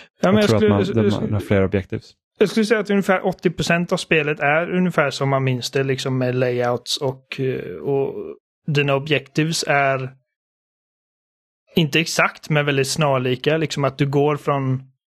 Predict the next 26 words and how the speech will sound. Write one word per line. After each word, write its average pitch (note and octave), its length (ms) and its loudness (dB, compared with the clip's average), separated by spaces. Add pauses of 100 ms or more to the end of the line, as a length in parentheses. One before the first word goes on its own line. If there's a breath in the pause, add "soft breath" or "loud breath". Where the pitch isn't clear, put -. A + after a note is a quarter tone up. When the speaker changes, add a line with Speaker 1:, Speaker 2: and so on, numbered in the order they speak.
(180)
Speaker 1:
okej, C#3 300 0
vi C3+ 120 -2
måste C#3 260 -2
få C3+ 200 0
igång C3+ 280 0
motorerna, F3 680 0
till, C#3+ 380 -2
okej, C#3+ 380 0
nu C#3 120 -2
kommer C#3 260 -2
det C#3 80 2
asteroider, C#3 580 0
vi C#3 100 -2
måste C#3 280 0
få C#3 180 -2
igång C3+ 300 -2
A C3 140 0
D C3+ 100 0
S-kanonerna. C3 720 0 (960)
Eh, C3+ 600 0
men C#3+ 220 -2
de D3 120 0
har D3+ 60 2
gjort D#3 220 0
smarta D3+ 480 0
val D3 440 0